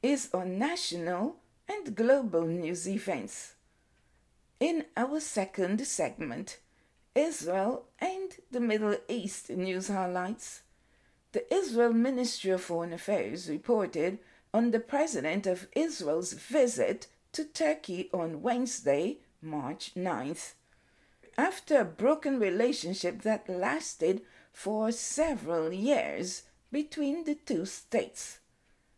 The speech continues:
The Israel Ministry of Foreign Affairs noted that President Isaac Herzog met on Wednesday with Turkish President Recep Tayyip Erdogan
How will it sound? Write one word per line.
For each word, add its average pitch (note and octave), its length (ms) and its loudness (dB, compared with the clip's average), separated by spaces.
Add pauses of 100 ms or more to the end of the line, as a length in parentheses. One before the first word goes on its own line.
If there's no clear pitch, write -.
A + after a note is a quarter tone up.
(560)
The - 160 -4 (120)
Israel A3+ 420 2
Ministry A3+ 560 2
of G3+ 80 2
Foreign E3 300 -2
Affairs E3 400 -2
noted F#3+ 720 2 (400)
that A#3 240 -2 (100)
President A#3 720 0
Isaac C#4 540 0 (120)
Herzog G#3+ 680 0 (460)
met G#3 440 0 (100)
on G#3+ 320 2
Wednesday A3 760 0 (340)
with E4 400 -2
Turkish E4+ 500 0
President E3+ 680 -2 (420)
Recep D4 400 -2 (180)
Tayyip A#3+ 400 0 (500)
Erdogan E3 760 0